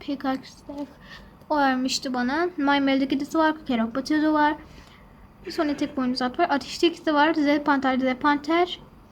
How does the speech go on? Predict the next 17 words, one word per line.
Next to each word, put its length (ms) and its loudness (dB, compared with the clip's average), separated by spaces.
Volt 380 0
Pegasus, 380 0
Kıra 260 -2
Kırarek. 840 0
Joker 440 -2
Sandiktos 600 0
var. 180 6
Pembe 280 2
Moda 260 2
Aslanı. 440 2
Şimşek 380 -4
Pegasus. 560 -2
Bu 120 -2
da 140 8
başka 360 0
bir, 140 0
e, 280 -6